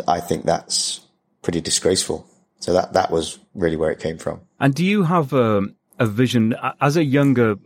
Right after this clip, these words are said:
Speaker 2: person? A-, and generally it's, it's older people that maybe in their late forties, in their fifties, and they see their parents aging, they see what's happening to their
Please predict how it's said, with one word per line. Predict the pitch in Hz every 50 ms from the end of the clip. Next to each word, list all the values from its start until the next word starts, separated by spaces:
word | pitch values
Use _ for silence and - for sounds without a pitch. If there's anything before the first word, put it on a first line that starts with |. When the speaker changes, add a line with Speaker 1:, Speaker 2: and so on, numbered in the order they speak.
| - 117 -
Speaker 2:
person? | 120 123 131 127 - 120 101 87 92 90 -
A-, | - - 120 127 -
and | - 151 143 127
generally | 190 208 202 208 202 165 143
it's, | 123 - -
it's | - 135 - - - -
older | - 123 127 143 139 143
people | - - - 143 147 143 - 143 135 135 127
that | 123 110 110 127 123 123 - - - - 117
maybe | 127 127 139 139 123 135 135 127 120 113 - - - - - _ _ _ _
in | 120
their | 110 107
late | 107 101 98 -
forties, | - - 151 160 151 156 156 143 120 117
in | 104
their | 101 98
fifties, | 95 - 139 123 - - 131 113 120
and | 113 107
they | 104 101
see | - - - 131
their | 123 104 107 95 95
parents | - - - 127 139 147 151 156 - - -
aging, | 131 135 139 127 - 131 127 131
they | 117 110 107
see | 104 - - 127 123
what's | 113 110 107 - -
happening | 117 107 - 117 104 101
to | - -
their | 95 - 85 85